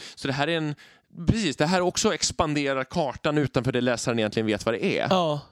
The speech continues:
Speaker 2: och det, det är ungefär som, men jag tänker så här, för Tolkien, han <laughs> vet ju mycket väl vem Orm the Great
Speaker 1: Ja.
Speaker 2: är. Och det är som att i en annan roman skulle man kunna s-, s-, som självaste krigsguden Ares i,
Speaker 1: Mm.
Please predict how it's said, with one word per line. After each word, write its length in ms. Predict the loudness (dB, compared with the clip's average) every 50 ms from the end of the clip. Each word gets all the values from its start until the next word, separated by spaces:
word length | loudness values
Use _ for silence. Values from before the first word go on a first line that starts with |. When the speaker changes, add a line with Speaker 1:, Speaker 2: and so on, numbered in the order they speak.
| _
Speaker 2:
och 100 | _ 0
det, 100 | 0 0 -2 -2
det 140 | -2 -2
är 60 | -2 -2
ungefär 280 | -2 0 0 -2 -2
som, 200 | -2 -4 -4 -4 -2
men 140 | -2 -2
jag 100 | -2 -2
tänker 240 | -2 -4 -4 -4 -2
så 60 | -4
här, 60 | -4 -4
för 100 | -4 -4
Tolkien, 720 | -4 -2 -2 -2 -2 -4 -6 _ -4 -4 -4 -4 -8 -10 -12
han 280 | -6 -6 -2 -2 -2 -2 -2
<laughs> 80 | -2 -2
vet 320 | -2 -2 -2 -4 -4 -2
ju 40 | -2
mycket 220 | -4 -2 -6 -2
väl 200 | -2 -2 -2 0
vem 140 | -2 -2 0
Orm 340 | 0 0 -2 -2 -2 -2 -2
the 60 | -2
Great 380 | -2 0 -2 0 -2 -4 -2 -2
Speaker 1:
Ja. 100 | 0 2 2 2
Speaker 2:
är. 180 | 2 0 -2 -4 -8 -14 -16 -16 -14 -16 -16
Och 180 | -6 -4 -2
det 120 | 0 0 -2
är 40 | -2
som 160 | -2 -2 -2
att 180 | -2 -4 -8 -8 -4
i 200 | -2 0 0 0
en 120 | 0 0
annan 480 | 0 0 -2 -2 -2 0 0 0 -2 -6 -6 -12 -20 -20 -20 -20 -8 _
roman 600 | 0 0 2 2 0 0 2 0 0 0 -2 -2
skulle 200 | -2 -2 0 0
man 400 | 0 0 0 -2 -4 -4 -6 -8 -12 _ _ _ _ -8
kunna 200 | -6 -2 -2 -2
s-, 300 | -2 -2 -4 -6 -8 -8 -10 _ -20 -20 -20 -20 -20 -20 -14
s-, 460 | -14 -14 -10 -4 0 0 0 0 2
som 340 | 0 2 2 2 0 0 -2
självaste 380 | -2 -2 -2 -2 -2 -2 -4 -4
krigsguden 760 | -4 -4 -6 -4 -8 -4 -2 -2 -2 0 0 -2 -2 -2 -2 0
Ares 720 | 0 0 2 2 0 0 0 0 -2 -2 -2 -2 0 0
i, 120 | 2 2
Speaker 1:
Mm. 280 | 4 4 4 4 2